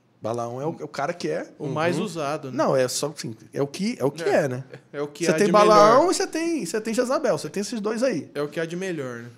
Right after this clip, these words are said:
Speaker 1: Então, vamos, vamos analisar a vida de Balaão. Maravilhoso. A Bíblia diz o seguinte, lá em Números, né?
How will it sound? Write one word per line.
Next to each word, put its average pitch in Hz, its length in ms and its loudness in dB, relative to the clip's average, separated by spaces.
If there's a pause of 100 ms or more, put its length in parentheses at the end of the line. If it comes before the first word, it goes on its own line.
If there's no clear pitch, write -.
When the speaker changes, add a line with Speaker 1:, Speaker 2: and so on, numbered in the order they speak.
(460)
Speaker 1:
Então, 330 360 2
vamos, 294 360 0
vamos 339 180 -4
analisar 254 380 0
a - 20 4
vida 214 220 -2
de 190 80 -4
Balaão. 170 420 2 (500)
Maravilhoso. 147 720 -4 (320)
A 135 40 -16
Bíblia 160 220 -4
diz 165 160 -4
o 170 60 -10
seguinte, 113 480 -16 (300)
lá 120 240 -8 (320)
em 120 40 -6
Números, 101 360 -6
né? 160 100 -2